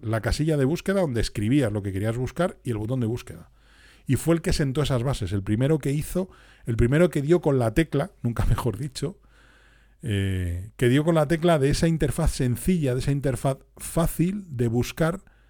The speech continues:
cualquier cosa que querías encontrar en Internet, sin tener que navegar por un índice,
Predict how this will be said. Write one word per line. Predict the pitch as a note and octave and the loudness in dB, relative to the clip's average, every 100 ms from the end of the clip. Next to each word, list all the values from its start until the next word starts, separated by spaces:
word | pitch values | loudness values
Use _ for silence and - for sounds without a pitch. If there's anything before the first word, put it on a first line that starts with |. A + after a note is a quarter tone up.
| _ _ | _ _
cualquier | - B2+ A2 D3 | -2 -2 0 -4
cosa | C#3 - E3 | -2 -2 -2
que | C3 | -4
querías | A#2 B2 C3 | -4 -2 -2
encontrar | C#3+ B2+ A#2+ C3+ | -2 -2 -2 -2
en | |
Internet, | C3 G#2 G#2 G#2+ | -2 -2 -2 -2
sin | G#2+ | -4
tener | G2 A2+ A2 | -2 -2 0
que | |
navegar | B2 A#2 A#2 G#2+ | 0 0 -2 -2
por | A#2 | -2
un | C#3+ | 0
índice, | E3 D#3+ D#3 D#3+ D#3+ | 0 -2 -2 -2 -2